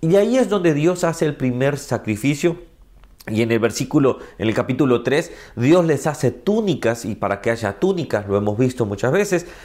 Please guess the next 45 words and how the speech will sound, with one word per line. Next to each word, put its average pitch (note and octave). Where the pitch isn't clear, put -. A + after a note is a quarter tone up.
tiene F3
que -
haber A2
un A2
sacrificio, A2+
tiene A#2
que C3
morir A2+
un, C3+
un C3+
animal. C#3+
Y D3+
eso G#3+
ahí F3
es F#3
donde D3+
nos C3+
muestra D#3+
el C3+
primer D3+
sacrificio, C#3+
cómo A3
Dios G#3
le G3
muestra E3
el, D#3
el D#3
proceso G3
de F3
los D3
sacrificios, C3+
y D3+
de F3
esa A#3
manera F#3
hay C#3+
un C#3+
derramamiento A2
de G#2
sangre. E2
Ahora, G3
mira A3+
Primera E3+
de D3
Pedro, C#3+